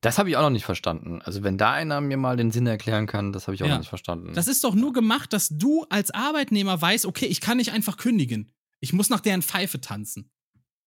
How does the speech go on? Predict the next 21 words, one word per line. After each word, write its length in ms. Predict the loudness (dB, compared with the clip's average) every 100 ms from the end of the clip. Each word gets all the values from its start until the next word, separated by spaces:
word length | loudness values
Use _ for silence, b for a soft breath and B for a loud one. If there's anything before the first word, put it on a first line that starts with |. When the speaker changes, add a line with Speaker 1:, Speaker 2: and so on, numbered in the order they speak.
| _ _ _ _ _ _ _ _ _
Speaker 2:
Ich 120 | -4 0
muss, 260 | 2 2
ich 140 | 0 0
muss 160 | 2
ein 80 | 2
bisschen 220 | 0 0
was, 180 | 0 -2
ich 140 | -2
muss 160 | -2 0
mir 80 | -2
was 100 | -2
gefallen 440 | -4 -2 0 0
lassen." 240 | -2 -6 -2
Dafür 260 | 0 0 -2
ist 80 | 0
Speaker 1:
So, 60 |
Speaker 2:
doch 40 | 2
nur 80 |
Speaker 1:
so 40 | 2
ein 20 |
Speaker 2:
gedacht, 240 | 4 2